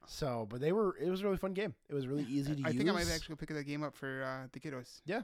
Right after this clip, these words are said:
Speaker 1: it was, I enjoyed it. I thought it was great, and just, yeah, I thought it was a really good game.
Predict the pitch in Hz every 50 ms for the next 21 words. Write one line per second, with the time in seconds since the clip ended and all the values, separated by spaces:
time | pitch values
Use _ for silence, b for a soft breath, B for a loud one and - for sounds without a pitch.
0 | - _ - 131 151 156 151 151 - - - - 151 196 208 190 151 147 156 175
1 | 196 208 214 - _ - 135 123 120 113 104 107 _ - - - _ _ _ -
2 | - _ _ - - - 139 117 123 123 123 117 - - 110 113 143 180 202 -
3 | _ _ - 120 117 113 110 107 110 107 104 101 - - - b b b b b
4 | b b b b b b b b _ _ _ _ _ _ _ _ _ - 135 113
5 | _ - - 120 117 - - _ - - - - - 101 120 156 226 180 - -
6 | - 120 143 175 180 156 147 160 160 160 165 160 160 285 262